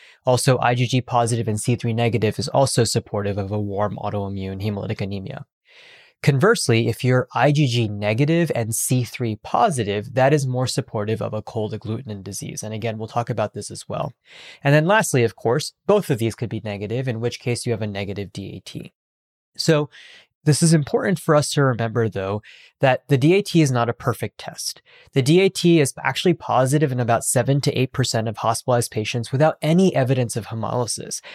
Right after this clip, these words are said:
And therefore, it's not really useful for us to just kind of send off willy-nilly on everybody. So you need to have an index of suspicion that the patient may be undergoing hemolysis before you send off this D A T.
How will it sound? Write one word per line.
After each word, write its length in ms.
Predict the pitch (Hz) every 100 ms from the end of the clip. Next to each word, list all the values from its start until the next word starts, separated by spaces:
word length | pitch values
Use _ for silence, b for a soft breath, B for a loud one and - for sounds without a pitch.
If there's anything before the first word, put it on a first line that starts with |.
| B -
And 140 | 139
therefore, 320 | 151 165 190 165
it's 160 | -
not 140 | 214 214
really 180 | 208
useful 460 | 135 131 143 - 120
for 240 | - 123
us 140 | 117 -
to 100 | 120
just 420 | 123 120 - -
kind 180 | 147 139
of 120 | 117
send 280 | - 123 127
off 220 | 123 -
willy-nilly 460 | 120 117 113 113 107
on 120 | 98
everybody. 600 | 147 147 120 98 98 101 B B
So 160 | - 147
you 180 | 143 139
need 280 | 156 190
to 100 | -
have 180 | 131 139
an 80 | 123
index 300 | 123 123 -
of 80 | 120
suspicion 720 | 123 - 123 120 117 104 95 -
that 240 | 120 117
the 100 | 127
patient 340 | - 117 127 117
may 180 | 135
be 140 | 147 127
undergoing 520 | 113 120 113 113 110
hemolysis 580 | 110 107 110 - 107 -
before 300 | 110 - 110
you 80 | 104
send 280 | 107 104
off 180 | 104 110
this 180 | 107 -
D 180 | 113 104
A 60 |
T. 340 | - - -